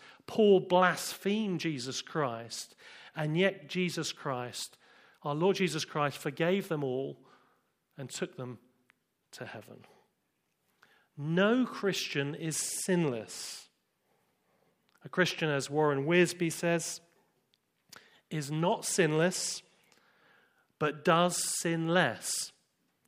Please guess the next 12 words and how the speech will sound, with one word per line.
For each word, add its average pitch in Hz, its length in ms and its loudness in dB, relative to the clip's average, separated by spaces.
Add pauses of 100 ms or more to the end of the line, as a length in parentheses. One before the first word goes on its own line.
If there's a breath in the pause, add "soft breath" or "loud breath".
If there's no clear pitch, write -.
(220)
and 131 220 -6
less 151 520 -2 (1080)
and 143 180 -6
less. - 640 -6 (1700 loud breath)
So 185 220 6
unless 190 520 2 (260 loud breath)
porneia 190 720 6
is 160 220 0
your 170 140 4
kind 185 160 2
of - 100 2
settled, 185 760 2